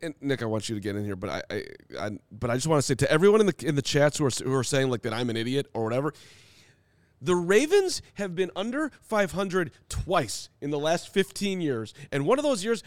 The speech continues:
they were eight and nine and Lamar was hurt. So, <laughs> and so don't. And, and by the way, they won a Super Bowl with Joe damn ass Flacco. So,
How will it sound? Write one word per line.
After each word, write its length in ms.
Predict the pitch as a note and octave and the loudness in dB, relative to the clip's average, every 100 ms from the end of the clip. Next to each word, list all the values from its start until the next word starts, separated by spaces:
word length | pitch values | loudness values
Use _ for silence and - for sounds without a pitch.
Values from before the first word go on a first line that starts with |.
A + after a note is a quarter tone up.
| - | -2
they 80 | D3 | -2
were 160 | - - | -2 -2
eight 180 | A3 F#3+ | -4 -2
and 80 | |
nine 320 | F#3 F3+ F3 D#3+ - - | 0 2 0 -2 -8 -8
and 260 | C#3+ D3 C3+ - | -2 -2 -4 -6
Lamar 320 | C#3 D#3 E3+ | -2 0 0
was 160 | D#3 - | -2 -6
hurt. 320 | G2+ - - _ - | -12 -16 -20 _ -20
So, 480 | - F#3 F3 F3 G3+ - - - F3 | -10 2 4 4 0 -4 -4 -4 -16
<laughs> 420 | - F#3 G#3+ - | -16 -18 -12 -2
and 180 | F#3 F#3 F#3 | -2 -2 -8
so 180 | - G#3+ | 2 2
don't. 340 | G3+ C#4+ F#4 A3 | 6 6 4 0
And, 120 | A3 G3+ | 0 2
and 140 | G3+ | 2
by 160 | A3 D4 | 4 4
the 80 | D4+ | 6
way, 220 | C4+ B3+ F3 | 4 2 -4
they 100 | E3+ | -2
won 260 | C#3 D#3+ C4+ | 0 0 0
a 60 | |
Super 320 | - C4+ A3+ A3 | 0 -4 -4 0
Bowl 260 | A#3 G#3+ - | 2 2 -4
with 220 | D#3 D#3 | -4 -4
Joe 300 | A#2+ D#3+ G#3+ | 0 2 2
damn 260 | G3 G3 G3 | 2 2 2
ass 200 | F#3 - | 2 0
Flacco. 480 | D#3 C#3+ B2 G#2+ F#2+ - - | 0 2 2 -6 -8 -16 -8
So, 300 | F#3 F3+ | -2 0